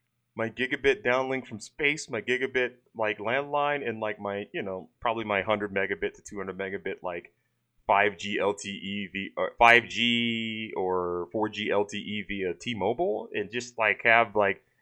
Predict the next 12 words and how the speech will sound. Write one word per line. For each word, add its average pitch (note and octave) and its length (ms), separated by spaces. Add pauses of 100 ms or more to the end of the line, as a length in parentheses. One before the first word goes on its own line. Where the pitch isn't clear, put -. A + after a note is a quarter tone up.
an F#2+ 220
aggregate G#2+ 480
I G#2 100
can G2 160
download G2+ 640 (520)
more G2+ 160
files, G2+ 500
stream G#2 380
more G2+ 220
stuff, G2 380 (120)
do G#2 160
whatever. G#2 580